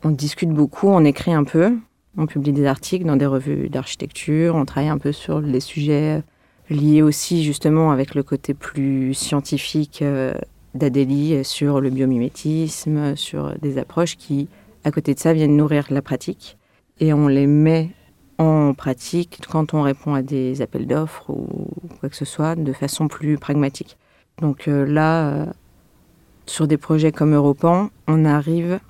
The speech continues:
et je pense que là, euh, ça a été un petit peu ce qui a sorti aussi le projet, c'est une réflexion très théorique pour faire le levier et rentrer dans le projet pour après avoir une,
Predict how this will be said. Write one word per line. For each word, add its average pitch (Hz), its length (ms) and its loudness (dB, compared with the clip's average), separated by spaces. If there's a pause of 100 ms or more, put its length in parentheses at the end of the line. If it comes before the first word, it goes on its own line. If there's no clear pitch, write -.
(340)
et 160 60 0
je - 80 -4
pense 160 200 -2
que 165 100 0
là, 151 320 2
euh, 147 160 -4 (200)
ça - 220 -8
a 135 40 0
été 135 240 -4
un 147 160 0
petit - 160 -12
peu 147 520 -4
ce - 140 -12
qui - 160 -8
a 143 360 -4 (180)
sorti - 380 -4
aussi 151 200 -2
le 143 140 0
projet, 151 460 -4 (420)
c'est 147 800 0 (300)
une 170 120 2
réflexion 160 460 0
très 185 280 2
théorique 160 680 2 (300)
pour 190 420 2 (240)
faire 160 300 0
le 151 460 2
levier 151 500 2 (320)
et 175 100 4
rentrer 165 300 4
dans 160 100 4
le 147 60 2
projet 160 440 2 (120)
pour 151 200 0
après 165 340 0
avoir 147 280 0
une, 135 520 -2